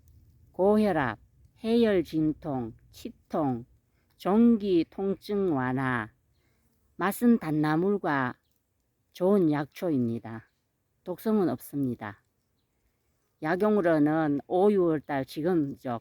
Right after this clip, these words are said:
꽃이 피었을 때 채취하여 말려서 십 그램에서 십오 그램 달여 드시면 좋습니다. 꽃도 너무너무 예뻐요. 정말,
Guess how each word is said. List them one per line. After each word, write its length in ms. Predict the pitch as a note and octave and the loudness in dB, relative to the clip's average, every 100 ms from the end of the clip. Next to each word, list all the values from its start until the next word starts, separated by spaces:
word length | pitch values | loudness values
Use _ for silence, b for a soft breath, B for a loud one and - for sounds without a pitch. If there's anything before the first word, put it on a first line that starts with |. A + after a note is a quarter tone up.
| - | -8
꽃이 340 | F#3+ - D3+ | -10 -6 -8
피었을 340 | - E3+ D3+ C3+ | -8 -10 -10 -10
때 180 | - B2 | -10 -10
채취하여 640 | - D3+ - C3+ B2 B2 | -10 -18 -10 -6 -4 -2
말려서 800 | B2 A#2+ B2+ D#3+ C3+ A#2+ B2+ A#2+ - _ _ _ | -2 -2 -2 -4 -4 -6 -4 -6 -8 _ _ _
십 280 | - - _ | -18 -18 _
그램에서 520 | - G3+ F3+ D#3 - | 2 4 4 0 -4
십오 340 | D3 - F#3+ E3+ | -10 -6 -4 -4
그램 340 | C#3+ C3+ A#2 - _ | -2 -4 -4 -8 _
달여 360 | - D#3+ E3 C#3 | -10 -2 0 0
드시면 520 | C#3 C#3+ - C3+ C#3 | -4 -8 -4 -2 -2
좋습니다. 680 | C#3 C3 - C3+ A2+ G#2+ F#2+ _ _ _ _ _ _ _ _ _ _ _ _ _ _ _ _ _ | -4 -8 -8 -8 -8 -10 -14 _ _ _ _ _ _ _ _ _ _ _ _ _ _ _ _ _
꽃도 420 | C4 A#3+ - F#3 | -8 -6 -2 0
너무너무 560 | E3+ G3 A#3 A3 F3+ D3+ | 2 6 6 6 2 0
예뻐요. 460 | C#3+ - C#3 B2+ A#2 - - - - - - - | -2 -6 -8 -8 -10 -16 -20 -20 -20 -20 -20 -16
정말, 400 | D#3+ C#3+ C#3+ | -8 -4 -4